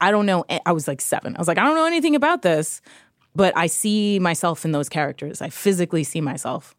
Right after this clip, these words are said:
And I was like, "Okay." And then getting into comics later, I was like, "I do identify with a lot of these people's struggles." And so, like, you know, wh-, I'm not a black <laughs> man.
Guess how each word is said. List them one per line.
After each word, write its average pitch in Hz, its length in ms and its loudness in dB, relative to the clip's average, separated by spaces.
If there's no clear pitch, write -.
And - 100 -2
I 151 40 2
was 151 100 0
like, 147 140 -2
"Okay." 147 400 -2
And 185 160 2
then 180 100 4
getting 185 300 2
into 165 200 -2
comics 143 380 -4
later, 165 480 0
I 147 60 -6
was 156 100 -2
like, 147 140 0
"I 165 80 2
do 220 240 0
identify 139 500 -2
with 143 160 -6
a 143 60 0
lot 131 220 -2
of 165 100 -8
these 170 180 -10
people's - 360 -10
struggles." 165 360 -6
And 143 140 -2
so, 151 180 0
like, 147 340 -6
you 226 80 4
know, 156 200 2
wh-, 180 180 -2
I'm 190 120 2
not 185 180 2
a 165 60 0
black 160 280 -2
<laughs> 190 60 -2
man. 208 160 -4